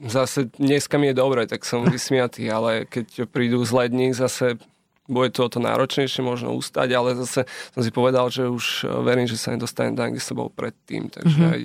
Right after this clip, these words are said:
Speaker 1: aj ten na-, mindset nejaký mi to pomáha
Speaker 2: Mm.
Speaker 1: zvládnuť celé.
Speaker 2: Mhm. Ty a, e, e, ročné obdobia vnímaš, alebo záleží od ročných období, či nie?
Speaker 1: Extrémne.
Speaker 2: Fakt?
Speaker 1: Mhm, veľmi aj zmeny počasia.
Speaker 2: Aha.
Speaker 1: Ja normálne vnímam, že keď je zmena počasia,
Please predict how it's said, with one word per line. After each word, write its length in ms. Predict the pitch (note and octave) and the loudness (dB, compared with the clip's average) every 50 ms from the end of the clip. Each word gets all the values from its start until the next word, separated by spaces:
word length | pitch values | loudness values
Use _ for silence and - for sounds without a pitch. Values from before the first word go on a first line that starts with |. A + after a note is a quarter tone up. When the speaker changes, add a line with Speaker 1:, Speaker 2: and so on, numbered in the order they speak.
| - - - - _ _ - - - - | -10 -12 -16 -18 _ _ -20 -20 -14 -8
Speaker 1:
aj 100 | - A#2 A2+ | -6 -4 -2
ten 140 | B2 A#2+ A#2 | 0 0 0
na-, 180 | A2+ A2+ A2 | 0 -2 -2
mindset 460 | B2 A#2 A#2 A#2+ A#2 - - - A#2+ A2+ | -2 -2 -2 -2 -2 -4 -4 -6 -6 -4
nejaký 340 | A#2+ B2 A#2 - - A#2 | -4 -4 -6 -6 -6 -6
mi 80 | A#2 A#2 | -6 -6
to 140 | A#2+ - - | -6 -8 -10
pomáha 560 | A2+ - A#2+ A#2+ A#2+ B2 A#2 A2+ A2+ A#2 - | -12 -8 -4 -2 -2 -2 -2 -2 -4 -4 -4
Speaker 2:
Mm. 80 | - - | -4 -6
Speaker 1:
zvládnuť 460 | C#3+ A#2+ B2 A#2+ A#2 B2 B2+ A#2+ B2 - | -6 -4 -2 -2 -2 -2 -4 -6 -8 -8
celé. 200 | - - F#3 F#3 | -10 -2 2 4
Speaker 2:
Mhm. 180 | F3 E3 F#3+ G3+ A3+ A3+ - - - - | 6 6 6 4 2 0 -4 -10 -6 0
Ty 100 | - A#3+ | 2 2
a, 120 | - F3 E3+ | 2 4 2
e, 80 | D#3+ - | 0 0
e, 140 | - F3+ D#3+ D#3 - - - D#3+ D#3 | 0 0 0 0 0 0 0 0 2
ročné 300 | D#3+ E3+ F#3 - - C#4+ | 4 2 2 2 2 2
obdobia 320 | - F#3 E3+ G3 F#3+ G3+ F#3+ | 2 2 4 4 4 4 4
vnímaš, 480 | E3 E3 D#3+ D3+ C#3 E3+ C4 D#4 B3+ | 2 2 0 2 2 2 2 2 2
alebo 240 | - E3 E3 E3+ E3+ | 2 2 2 2 2
záleží 480 | E3 C#3 E3+ D3+ D3+ F3 F#3 F3 A#3 A#3+ | 2 4 4 4 4 4 4 4 2 2
od 80 | G#3+ | 4
ročných 400 | G#3 A3 A3 A3 - - C4+ B3+ B3+ | 4 4 2 2 2 2 2 2 4
období, 300 | C4 B3+ D#4 D#4 D4+ D4+ | 2 2 2 2 2 0
či 160 | - - A3+ | 2 4 4
nie? 320 | G3 F3 D#3+ D3 C#3 C#3 - _ _ _ _ | 4 4 4 4 2 0 -2 _ _ _ _
Speaker 1:
Extrémne. 640 | - E3 - - - - - C#3 B2 A#2 - - - | -14 -10 -8 -8 -8 -4 0 0 0 0 -2 -4 -8
Speaker 2:
Fakt? 480 | - - G3+ F#3+ F#3+ B3 D#4 - - C#3 | -2 2 2 2 2 2 -2 -2 0 2
Speaker 1:
Mhm, 480 | D3 C3+ C3+ C#3+ C#3+ C#3 D3 C#3+ - - | 2 4 4 4 4 2 0 -2 -4 -4
veľmi 380 | C3 B2+ C3+ C3 C#3 C#3 B2 A#2+ | 0 2 2 2 2 2 0 0
aj 120 | A#2+ B2 A#2+ | -2 -2 -2
zmeny 220 | C3+ C3+ B2 A#2 | -2 -2 -2 -2
počasia. 640 | A#2 - A#2+ - - B2+ B2+ - - - - - - _ | -4 -6 -8 -8 -8 -8 -8 -8 -8 -8 -10 -12 -8 _
Speaker 2:
Aha. 100 | - E3 D#3 | 0 2 4
Speaker 1:
Ja 140 | F3+ - | 4 4
normálne 320 | - C#3 B2+ B2 B2+ B2 A2+ | 4 2 0 0 -2 -2 -2
vnímam, 320 | A#2 A#2+ B2 B2 A#2+ A#2+ | -2 -2 -2 -2 -2 -4
že 140 | A#2 A#2 A2+ | -4 -8 -8
keď 140 | - B2+ B2+ | -4 -4 -2
je 100 | B2 A#2+ | -2 -2
zmena 240 | A2 A2+ A#2+ A#2 A#2+ | -2 -2 -2 -2 -2
počasia, 640 | A#2 - A#2 - - C3 B2 - C3 B2 B2 A#2+ | -2 -4 -6 -4 -4 -4 -2 -2 0 0 0 0